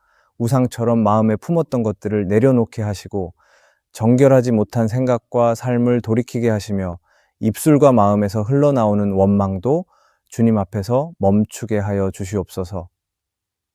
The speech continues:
우리를 경고하시고 일깨우시는 하나님의 사랑을 외면하지 않게 하시고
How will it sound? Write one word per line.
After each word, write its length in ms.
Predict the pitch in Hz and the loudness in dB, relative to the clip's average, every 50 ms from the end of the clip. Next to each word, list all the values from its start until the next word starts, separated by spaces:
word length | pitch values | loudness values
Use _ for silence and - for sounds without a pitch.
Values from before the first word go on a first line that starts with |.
| _ _ _ _ | _ _ _ _
우리를 320 | - 104 104 101 104 107 101 | -4 -2 -2 0 0 0 0
경고하시고 800 | - 107 107 110 107 113 107 104 101 - 110 98 107 104 98 73 | 0 0 0 0 2 2 2 2 0 -2 -4 -2 -2 0 0 0
일깨우시는 760 | 110 120 117 - - 143 131 127 117 107 117 113 110 110 107 | 0 -2 -2 0 0 2 2 2 2 0 -2 -2 -2 -2 -2
하나님의 460 | 113 135 135 131 127 120 117 117 107 | -2 -2 -2 0 0 0 0 -2 -2
사랑을 400 | 117 117 110 110 107 110 107 101 | -4 -4 -2 -2 -2 0 0 0
외면하지 520 | 98 98 104 110 107 107 104 98 95 107 | 2 2 2 2 0 0 -2 -2 -2 -4
않게 300 | 95 92 95 - - 113 | -4 -4 -6 -6 -6 -6
하시고 460 | 101 95 90 - 98 - 95 87 87 | -6 -6 -6 -10 -8 -8 -8 -8 -8